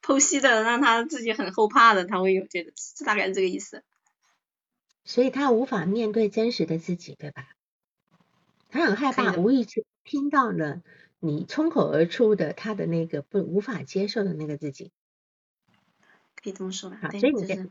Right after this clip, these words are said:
Speaker 2: 跟他说话要稍微小心一点哈，要稍微小心一点。而且他在跟你咨询里面一直在交作业，你说了嘛哈，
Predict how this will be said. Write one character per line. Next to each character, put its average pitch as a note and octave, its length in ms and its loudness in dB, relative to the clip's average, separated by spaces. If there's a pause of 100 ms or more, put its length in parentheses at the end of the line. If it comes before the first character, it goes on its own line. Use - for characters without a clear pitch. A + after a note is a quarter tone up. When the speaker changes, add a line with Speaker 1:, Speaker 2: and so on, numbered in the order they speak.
Speaker 2:
跟 G#3 100 -14
他 A#3+ 100 -4
说 A#3+ 180 -6
话 A#3 180 -2
要 F#3+ 180 -2
稍 G3+ 180 -6
微 F3 160 0
小 E3 240 -10
心 E3+ 340 -4
一 E3+ 40 -2
点 D#3 240 -6
哈， - 260 -12
要 F3 100 -8
稍 F3+ 140 -6
微 E3+ 100 -4
小 F3 200 -8
心 D#3 220 -14
一 D#3+ 40 -12
点。 C#3 140 -12 (840)
而 A3 100 2
且 B3 140 0
他 A#3+ 140 -2
在 B3 120 -2
跟 A#3+ 140 -2
你 F#3+ 80 0
咨 G3+ 160 -2
询 F#3+ 180 0
里 D#3+ 60 -2
面 E3 180 -4
一 G#3 120 -2
直 - 120 -16
在 E3 160 -2
交 F3 220 -4
作 F3 240 -4
业， D#3 260 -4
你 C3+ 120 -8
说 G3+ 260 0
了 F#3 80 0
嘛 C3 100 -12
哈， - 260 -14